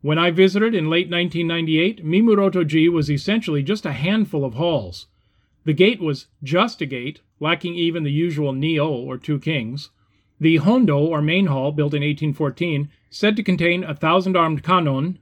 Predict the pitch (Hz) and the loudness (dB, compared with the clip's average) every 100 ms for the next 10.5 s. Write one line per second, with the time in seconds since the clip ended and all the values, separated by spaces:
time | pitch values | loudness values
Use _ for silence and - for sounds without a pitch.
0 | - 147 180 180 165 151 185 147 143 160 | -8 -4 0 0 2 2 2 2 -2 -4
1 | 160 143 190 185 147 135 120 131 131 139 | -2 0 0 0 -2 -2 -4 -6 -4 -4
2 | 151 135 - 160 147 139 139 127 113 147 | -4 -6 -4 -4 -4 -4 -6 -6 -4 -2
3 | 123 117 - _ - 143 135 - 127 117 | -2 -6 -16 _ -8 -6 -6 -8 -8 -6
4 | 131 123 - 127 156 139 123 _ _ 160 | -8 -8 -8 -8 -4 -4 -4 _ _ 0
5 | 196 208 156 143 147 131 - - 156 123 | 2 2 -2 -2 -4 -6 -8 -6 -6 -6
6 | 107 95 107 _ _ _ _ _ _ _ | -8 -14 -20 _ _ _ _ _ _ _
7 | - 170 185 226 214 151 135 131 131 156 | -2 0 2 4 4 2 0 -2 -2 -2
8 | 143 143 165 180 156 165 151 139 180 180 | -2 0 0 -2 0 0 0 2 2 2
9 | 131 127 139 - 156 151 147 151 147 143 | 0 -4 -6 -4 -4 -2 -2 -2 0 -2
10 | 135 170 165 135 | -2 -2 -2 -2